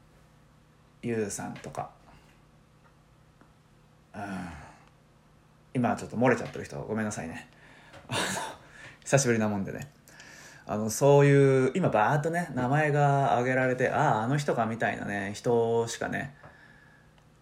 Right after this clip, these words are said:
うん、Twitterとかで言ってなかったんですけど、今はもうね、「誰だよ」みたいな。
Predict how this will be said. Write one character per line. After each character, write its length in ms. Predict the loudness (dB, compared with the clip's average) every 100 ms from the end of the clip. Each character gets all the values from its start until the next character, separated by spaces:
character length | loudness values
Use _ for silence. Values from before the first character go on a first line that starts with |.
| -8
う 80 | -4
ん、 320 | -4 -6 -10 -14 -20 -20 _ _ _ _ _ _ _ _ _ -20 -20 -20 _ _ -20 -20 -12
Twitter 380 | -8 0 2
と 80 | 2
か 80 | 0
で 120 | -2
言 80 | -4
っ 20 |
て 100 | -2
な 120 | 0
か 80 | 0
っ 100 | -2
た 80 | -4
ん 80 | -8
で 80 | -8
す 80 |
け 60 | -6
ど、 80 | -4
今 240 | 0 0
は 40 | -2
も 120 | -6
う 40 |
ね、 120 | -8 -2
「誰 260 | 0 2
だ 140 | 2 2
よ」 120 | 0
み 60 | -4
た 120 | -6
い 60 |
な。 80 | -6